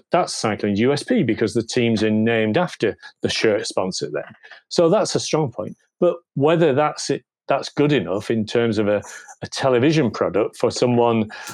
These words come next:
flogging away hour after hour through the Alps or up and down the Andes or the Rockies or whatever, I think that's a different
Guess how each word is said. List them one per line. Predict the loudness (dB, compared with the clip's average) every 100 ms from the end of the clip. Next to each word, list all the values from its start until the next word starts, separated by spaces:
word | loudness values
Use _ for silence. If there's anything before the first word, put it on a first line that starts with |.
| -14 0
flogging | 2 4 2 4
away | 4 4 4
hour | 4 2 2
after | 0 -2 -2 2
hour | 2 2 0
through | -2 -2 0
the | 2
Alps | 2 0 -2
or | -2 -2
up | -2
and | -2 0
down | 0 0 0
the | 0
Andes | 0 0 0 0 0
or | -2
the | 0
Rockies | 0 0 -2 0
or | 2
whatever, | 2 2 2 0 2 0 -2 _ _ _ -4
I | 0
think | 2 2
that's | 2 2
a | 2
different | 2 2 0 2 2 4 2 -2 -10